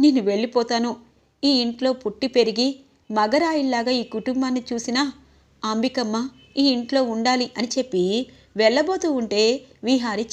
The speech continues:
చేయి పట్టుకుంటారు. "ఆగు లక్ష్మి, నువ్వు వెళ్ళడానికి వీల్లేదు" అనగానే ఇంతలో అంబిక, "ఒరే విహారి,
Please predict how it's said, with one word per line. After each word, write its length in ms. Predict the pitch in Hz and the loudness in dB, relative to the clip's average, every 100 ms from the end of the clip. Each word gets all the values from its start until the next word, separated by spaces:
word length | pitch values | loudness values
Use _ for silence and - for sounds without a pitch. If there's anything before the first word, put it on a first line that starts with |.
| 226 | -4
చేయి 120 | 233 | -2
పట్టుకుంటారు. 720 | 262 240 - 233 233 233 233 - - _ _ 220 | -4 -6 -6 -4 0 0 0 -4 -16 _ _ 2
"ఆగు 240 | 233 240 | 4 4
లక్ష్మి, 440 | 247 233 226 226 - _ _ _ | 2 2 0 0 -2 _ _ _
నువ్వు 160 | 247 180 | -4 0
వెళ్ళడానికి 720 | 196 247 247 226 214 226 294 - - | 2 2 0 -2 -2 -2 -2 -4 -4
వీల్లేదు" 560 | 226 247 240 233 240 - | 2 2 4 2 2 -2
అనగానే 600 | 233 240 202 180 196 262 - _ - | -4 -2 -2 -2 -2 -4 -8 _ -2
ఇంతలో 420 | 247 220 269 269 | 0 2 2 2
అంబిక, 460 | 240 220 240 240 233 - _ _ 220 | 0 -4 0 0 0 -6 _ _ 0
"ఒరే 240 | 220 269 | 4 4
విహారి, 540 | 247 247 262 269 269 | 4 0 2 2 2